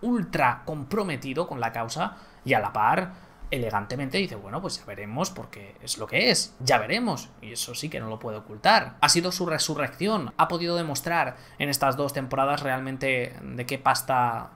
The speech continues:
está hecho, cuál es su verdadero potencial, nos está haciendo disfrutar con sus actuaciones y se está revalorizando para la Fórmula uno después de su triste salida de Red Bull por la puerta de atrás. Pero depende de tantísimos factores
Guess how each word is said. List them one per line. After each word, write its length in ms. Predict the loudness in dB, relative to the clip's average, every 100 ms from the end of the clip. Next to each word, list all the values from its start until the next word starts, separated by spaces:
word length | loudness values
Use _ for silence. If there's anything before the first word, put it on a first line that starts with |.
| -4
está 360 | -2 4 4 4
hecho, 440 | 0 -2 -4 -8 -18 -12 0
cuál 200 | 2 4
es 100 | 0
su 380 | 0 -2 -4 0
verdadero 500 | 2 2 2 -2 -2
potencial, 760 | -4 -4 -6 0 4 4 2 -4 -2
nos 160 | 0
está 160 | 4 4
haciendo 240 | 4 -2
disfrutar 400 | -4 -2 0 0
con 100 | 0
sus 140 | -2 -2
actuaciones 680 | -2 -6 -4 2 2 0 -14 -10 -6
y 80 |
se 60 | -4
está 500 | 6 8 8 6 -4
revalorizando 1120 | -4 0 2 2 0 -2 -6 -2 -2 -2 -6 -8 -20 -8 2
para 240 | 4 6
la 80 | 2
Fórmula 340 | 0 -2 -2
uno 160 | 0 -2
después 360 | -4 -6 -6
de 100 | -4
su 380 | -2 -2 -4 -4 -8
triste 320 | -4 -4 -2 -2
salida 440 | -2 0 2 0
de 180 | 0 -6
Red 240 | -6 -6
Bull 220 | -6 -6
por 160 | -6 -2
la 160 | -2 -2
puerta 340 | -6 -2 -2
de 60 | -4
atrás. 500 | -6 -10 -6 -8 -10 -20 -20 -18 0
Pero 420 | 2 2 -2 -6 -12
depende 460 | -10 -6 -4 0 2
de 140 | 2
tantísimos 800 | 4 4 4 -2 -4 0 0 -2
factores 880 | -4 -8 -6 4 6 6 4 0 -4